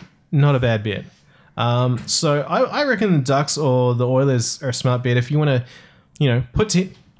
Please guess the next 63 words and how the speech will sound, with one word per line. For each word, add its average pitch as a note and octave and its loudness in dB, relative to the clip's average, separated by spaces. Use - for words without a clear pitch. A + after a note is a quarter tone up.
put C#4+ -4
ten F#3 2
dollars A2 2
on. A#2+ 0
I, G#3+ 0
I F3+ 4
wouldn't F#3+ 2
go E3 2
too C3 0
crazy A#2+ 0
on A#2 2
the A2+ 2
amount A2+ 2
of G#2+ 0
money A2 2
you G#2+ -4
put - -4
on, A2+ -2
but D#3+ 0
I - 2
mean, C3+ 2
if C3+ -4
you F#3 -4
put G3 -2
on B2 0
ten A#2 0
dollars A2+ 0
and A2 0
you, A2 -6
you C3+ -4
bet A#2+ -2
on A2+ 0
the A2 -2
Ducks G#2+ -4
or A2 -2
the G#2+ -4
Oilers C#3 2
and A#2 2
they A2 2
won C#3 0
the - 2
thing, G#2 -4
you, B3+ -2
you're F3+ -4
coming D3+ 0
away B2 2
with A2 -2
a - -4
bit A#2 0
of G#2+ -4
a - -4
return. A2+ -2
But, B2+ 0
you C#3+ 0
know, B2 0
if B2+ -4
you B2 -2
don't C#3+ 0
win, D#3+ 0
I A#2+ -4
mean, B2 -2
you C#3+ -4
know, B2 -2